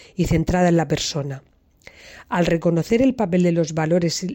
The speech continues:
las creencias y las tradiciones culturales en la configuración de las experiencias y percepciones de los pacientes sobre la salud y la enfermedad,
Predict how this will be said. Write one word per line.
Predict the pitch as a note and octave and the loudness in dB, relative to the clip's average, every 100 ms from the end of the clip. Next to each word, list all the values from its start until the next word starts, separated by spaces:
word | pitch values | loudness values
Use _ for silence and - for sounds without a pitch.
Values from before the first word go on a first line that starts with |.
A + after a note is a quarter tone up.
| C4 | -4
las | F#3 D#3 - | -2 -2 -4
creencias | - D#3+ F3+ F3+ E3 C#3+ - | -2 2 2 0 -4 -6 -4
y | F3 | -6
las | D3+ | -6
tradiciones | - D#3+ D3+ C#3+ G#3 G3+ - | -6 -4 -4 -2 0 -2 -2
culturales | E3+ D#3+ D#3 E3+ E3+ C#3+ - _ - | -6 -4 -2 0 0 -2 -8 _ -2
en | F#3 | 0
la | F3 | 2
configuración | D#3 D#3 D3+ D#3+ D3+ - G#3 | 0 -4 -4 -2 -2 0 0
de | G3 | 2
las | D#3 C#3+ | -2 -4
experiencias | D#3 - D3+ E3+ F3+ F3 D3 - - - - | -6 -4 0 2 0 -2 -10 -12 -18 -10 -6
y | |
percepciones | D#3+ E3+ - - - F#3 F3+ D3 | -2 -2 -2 -6 -2 0 2 0
de | D#3 | -2
los | D3 | -4
pacientes | - D3+ F#3+ F#3+ D3+ - | -8 -2 0 0 -2 -4
sobre | F#3 G3 | 0 0
la | D3 | -2
salud | C3 D3 D#3+ F#3+ | -6 -4 0 0
y | C#3+ | -2
la | D3 | -4
enfermedad, | C#3 - F#3+ F#3 D3+ E3 | -6 -4 0 0 0 -2